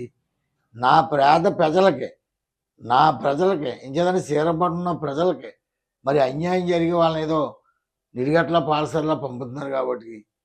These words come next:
ఇప్పటి నుంచి గమనించి మరి నా జనానికి నాకు పనికాహారం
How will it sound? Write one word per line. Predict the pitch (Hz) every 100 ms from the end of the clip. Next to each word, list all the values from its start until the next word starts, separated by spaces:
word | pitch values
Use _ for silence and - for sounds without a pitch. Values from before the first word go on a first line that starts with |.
| _ _ -
ఇప్పటి | 123 - 185
నుంచి | 190 170 202 120 - _ _ _ - 120
గమనించి | 127 165 190 160 175 165 - _ _ _ _ _ -
మరి | 123 151 143
నా | 135 151 143
జనానికి | 147 175 180 127 104 - _ _ _ _
నాకు | 120 143 147 147
పనికాహారం | 139 147 170 170 170 170